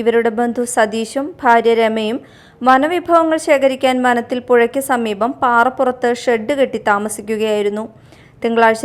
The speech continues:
രാത്രി ഏഴോടെ നാലംഗ സംഘത്തെ കാട്ടാന ഓടിച്ചതായി പറയുന്നു. തുടർന്ന് സതീഷ്, അംബിക എന്നിവരെ കാണാതായി. രവിയും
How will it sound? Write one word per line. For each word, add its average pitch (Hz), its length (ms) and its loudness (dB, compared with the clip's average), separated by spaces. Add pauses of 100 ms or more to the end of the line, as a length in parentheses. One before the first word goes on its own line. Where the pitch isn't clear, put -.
(140)
രാത്രി 226 300 2 (140)
ഏഴോടെ 233 380 2 (140)
നാലംഗ 233 340 0 (120)
സംഘത്തെ 233 420 -4 (100)
കാട്ടാന 240 420 2 (200)
ഓടിച്ചതായി 220 560 0
പറയുന്നു. 214 360 -2 (640)
തുടർന്ന് 262 360 4 (100)
സതീഷ്, 277 440 0 (100)
അംബിക 254 280 0 (160)
എന്നിവരെ 240 320 2 (140)
കാണാതായി. 214 520 2 (460)
രവിയും 247 320 4